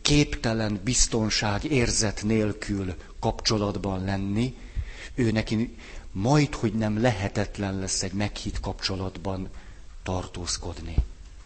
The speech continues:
Egyszerűen azért, mert a kettő már-már kizárja egymást.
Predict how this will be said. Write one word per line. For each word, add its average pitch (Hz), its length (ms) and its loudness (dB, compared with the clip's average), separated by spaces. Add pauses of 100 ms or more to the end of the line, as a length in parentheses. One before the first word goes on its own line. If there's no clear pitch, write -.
(160)
Egyszerűen 110 580 4
azért, 113 360 0
mert 104 220 0
a 95 80 -4
kettő 113 600 2 (300)
már-már 113 880 6
kizárja 101 640 4
egymást. 92 800 2